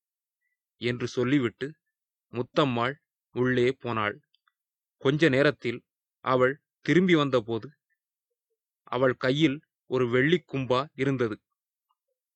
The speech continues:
அதுதான் அவர்கள் கல்யாணத்துக்கு அன்பளிப்பாக கிடைத்தது என்று கிருஷ்ணனுக்கு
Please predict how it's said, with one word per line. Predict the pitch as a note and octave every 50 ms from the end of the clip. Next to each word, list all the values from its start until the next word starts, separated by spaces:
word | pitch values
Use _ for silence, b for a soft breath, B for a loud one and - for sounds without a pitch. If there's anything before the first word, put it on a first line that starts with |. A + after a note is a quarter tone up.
| _ _ _ _ _ _ _ _ _ _ _ _ _ _ _ _ _ _ _ _
அதுதான் | - A#2 B2+ D#3 E3 D3 D3 D3 E3 D#3+ _ _ _ _ _ _ _ _ _ _ _ _ _
அவர்கள் | - C3 C#3 D#3 D3+ D3 C3
கல்யாணத்துக்கு | - - B2+ C3 D3 D#3+ E3+ E3+ D#3 - - D3 C3 - B2 A2+ G#2+ _ _ _ _
அன்பளிப்பாக | - A#2+ C3+ D3 D3+ E3 D#3+ D3+ - D3+ C#3+ C#3+ C3
கிடைத்தது | - - B2 C3+ C3+ - - B2+ A#2 B2 A2+ - _ _ _ _ _ _ _ _
என்று | - A#2+ C3+ C3+ B2+ C3 D3+ - _ _ _ _ _ _ _ _ _ _ _
கிருஷ்ணனுக்கு | - C#3 D#3+ D#3+ - F3 D#3+ C#3+ B2+ G#2+ - - C3+ D#3